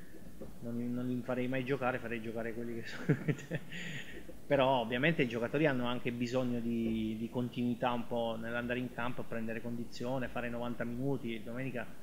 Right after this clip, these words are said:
è stata la prima volta per tutti, eh, bene o male, almeno tranne quelli che sono usciti, che è la prima volta che facevano novanta minuti, quindi non è, non è facile.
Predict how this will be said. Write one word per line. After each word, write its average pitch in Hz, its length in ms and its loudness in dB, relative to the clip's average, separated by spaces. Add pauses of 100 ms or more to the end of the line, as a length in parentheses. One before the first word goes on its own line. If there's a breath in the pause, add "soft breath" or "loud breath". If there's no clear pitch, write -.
(540 loud breath)
è - 40 -8
stata 113 260 0
la 113 60 2
prima 117 220 0
volta 123 280 2
per 113 200 -2
tutti, 120 420 0 (840)
eh, 92 320 -8
bene 120 180 -4
o - 20 0
male, 120 320 0 (100)
almeno 117 460 0
tranne 127 240 0
quelli 123 200 0
che 123 100 0
sono 127 220 -2
usciti, 120 400 -2
che 110 100 -2
è 104 240 -6 (520)
la - 60 -8
prima 127 180 -4
volta 123 280 0
che 107 840 -2 (260)
facevano 120 380 -2
novanta 117 360 -4
minuti, 117 320 -4 (120)
quindi 107 220 -8
non 113 180 -4
è, 104 380 -6
non 117 140 -4
è 113 140 -2
facile. - 320 -8